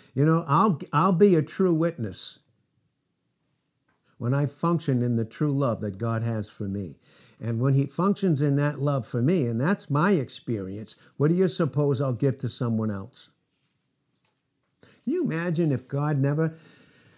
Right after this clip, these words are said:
never continually forgave us when we failed? And, and, and, and,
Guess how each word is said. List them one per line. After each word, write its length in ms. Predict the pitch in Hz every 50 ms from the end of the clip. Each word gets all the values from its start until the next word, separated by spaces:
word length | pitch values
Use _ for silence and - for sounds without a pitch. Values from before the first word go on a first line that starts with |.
| _ _ _ _ _ -
never 280 | 143 165 185 208 220 220
continually 760 | 220 - 196 185 - - - 196 190 185 180 170 165 156 147
forgave 500 | 139 - 139 127 113 139 139 151 156 151
us 220 | 165 160 - -
when 180 | 151 139 139 135
we 140 | 135 135 127
failed? 400 | 131 - 135 135 139 143 143 139
And, 200 | 139 143 151 156
and, 240 | 160 151 151 156
and, 300 | 160 156 151 151 156 156 -
and, 280 | 151 143 147 147 143